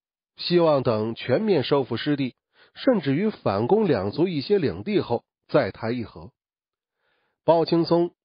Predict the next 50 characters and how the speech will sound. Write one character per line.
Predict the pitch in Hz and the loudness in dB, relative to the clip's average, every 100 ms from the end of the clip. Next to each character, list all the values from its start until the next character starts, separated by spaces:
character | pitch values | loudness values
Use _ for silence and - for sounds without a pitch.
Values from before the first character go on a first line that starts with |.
| - | 0
对 | 147 127 | 0 0
此 | 113 | -4
长 | 104 - 113 143 | -10 -6 -4 -4
叹 | 131 113 | -4 -6
一 | 87 | -8
声， | 80 117 - _ _ _ _ _ _ _ _ _ _ _ | -8 -8 -10 _ _ _ _ _ _ _ _ _ _ _
他 | - 151 | 0 0
不 | 147 165 | 2 0
敢 | 131 143 | 0 0
肯 | 120 104 | -2 -2
定 | 113 135 - _ _ | 0 -2 -4 _ _
过 | - 226 160 | 2 2 4
早 | 127 127 | 2 2
议 | 160 | 0
和 | 120 131 156 | 0 0 0
是 | - | -2
不 | 117 | -2
是 | 120 135 | -4 -2
正 | 139 98 | -2 -2
确， | - 104 - _ _ _ _ | -4 -8 -10 _ _ _ _
却 | - 135 | -2 0
知 | - 131 | 2 0
道 | 113 - _ _ _ | 0 -6 _ _ _
现 | - 262 175 | -2 2 2
在 | 143 131 | 2 0
不 | 110 139 | 0 -2
议 | 135 | 0
和 | 107 95 110 _ _ | -4 -8 -12 _ _
却 | - 151 | -2 0
肯 | 135 - 101 101 | 0 -4 -4 -4
定 | 156 214 | -2 -2
是 | 127 110 | -2 -4
错 | - 110 | -4 -6
的。 | 82 - _ _ _ _ _ _ _ _ _ _ | -6 -16 _ _ _ _ _ _ _ _ _ _
正 | - 160 | 2 2
如 | 143 151 | 2 2
他 | 151 | 0
所 | 139 127 | 2 0
料 | 135 | 0
想 | 107 87 85 | -2 -6 -8
的， | 120 - _ _ _ _ _ | -10 -12 _ _ _ _ _
很 | 151 180 | 2 2
快 | 180 196 - | 2 0 -2
人 | 135 175 202 | 0 0 2
族 | 160 | 2
联 | 143 151 | 2 2
盟 | 135 | 2
就 | 143 123 | 0 -2
发 | 135 131 | 0 0
现， | - 113 | -2 -8